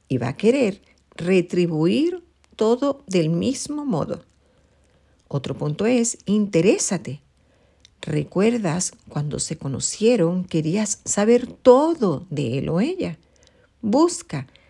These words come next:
dar una opinión constructiva sobre sus planes. Comparte con él o ella los tuyos.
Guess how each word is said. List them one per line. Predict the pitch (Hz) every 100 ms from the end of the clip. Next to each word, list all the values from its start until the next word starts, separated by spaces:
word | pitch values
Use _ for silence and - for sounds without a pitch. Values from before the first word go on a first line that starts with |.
| _
dar | - 180 226 254
una | 277 262 226
opinión | 208 185 175 196 233
constructiva | 233 233 226 202 - - 180 170 _ 233 226 247 262
sobre | - - 190 170 147
sus | - 131 -
planes. | - 175 156 151 151 - - _ _ _ _ _ _
Comparte | - 139 143 - 202 165 - 165 - _
con | 143 139
él | 147
o | 160
ella | 220 247 185 190 - -
los | 185 - -
tuyos. | 277 339 135 - -